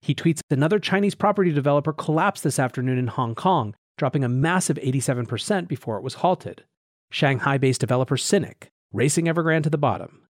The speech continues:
Get ready for a banking crisis in Hong Kong and China. Quick aside here for a second, what's my take on all this? I did that primer show last week.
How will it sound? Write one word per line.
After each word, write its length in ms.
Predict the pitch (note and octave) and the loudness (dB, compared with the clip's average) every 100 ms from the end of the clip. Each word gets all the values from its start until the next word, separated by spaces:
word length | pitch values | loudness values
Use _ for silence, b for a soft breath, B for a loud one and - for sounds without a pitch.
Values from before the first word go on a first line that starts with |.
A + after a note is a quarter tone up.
| _ _ _ | _ _ _
Get 160 | A2 G#2+ | -6 -2
ready 220 | B2 C#3+ | 0 0
for 160 | D3 F3+ | 2 2
a 40 | |
banking 360 | E3+ A3+ F#3 E3+ | 4 2 0 0
crisis 420 | D#3 D3 D#3+ C#3+ | 2 2 0 -4
in 80 | F#2+ | -6
Hong 300 | - C#3+ D3+ | -2 0 2
Kong 280 | D#3 D3+ - | 0 0 -2
and 300 | A#2 A#2 A#2 | -2 -2 -2
China. 420 | - F#2+ E2 - - _ _ _ _ _ _ _ - | -6 -8 -10 -20 -20 _ _ _ _ _ _ _ -4
Quick 280 | D4 C#4+ - | -2 0 -2
aside 400 | - - D3 B2+ | -2 2 2 2
here 160 | A2 A#2+ | 4 2
for 120 | - | 2
a 60 | A2+ | 0
second, 300 | C3 C3+ B2+ | 0 -2 0
what's 260 | E3+ E3+ | -2 0
my 260 | C#3 B2 B2 | 0 2 0
take 440 | - - B2 - | -2 -4 -4 -4
on 160 | - A2 | -4 -2
all 160 | G2+ G2+ | -2 -2
this? 320 | A2 G#2+ - _ _ _ | -4 -6 -8 _ _ _
I 80 | E3+ | 0
did 140 | C4+ | 2
that 160 | C#4 - | 2 2
primer 240 | E3+ D3+ | 2 2
show 180 | C#3+ D3+ | 4 4
last 320 | D3 C#3 - | 4 2 0
week. 280 | A#2+ A2+ - | -2 -2 -6